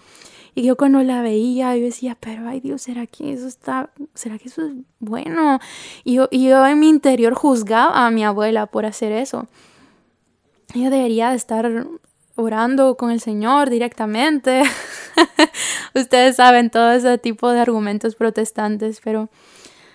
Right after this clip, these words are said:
al final eso había influenciado mi vida de una manera fuerte y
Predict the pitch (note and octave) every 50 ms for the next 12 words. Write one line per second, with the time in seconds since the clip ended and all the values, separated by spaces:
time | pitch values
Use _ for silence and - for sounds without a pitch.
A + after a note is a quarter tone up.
0 | _ - A#3+ A#3+ A3+ B3+ A#3+ A#3 A#3 A3+ A#3 B3+ B3+ - C#4 C4+ B3+ A#3+ B3 C#4
1 | D4 - B3+ A#3+ A#3+ G#3+ A3+ G#3+ G#3+ A#3+ B3+ B3 A3+ G#3 G#3 A3 A#3+ B3 A#3+ A#3+
2 | B3 B3+ B3+ A#3+ A3 G#3+ G#3 G#3 A3+ A#3 - - A3+ A#3+ C4+ C4 - C#4 C#4 C4+
3 | C4 B3+ B3 A#3 A3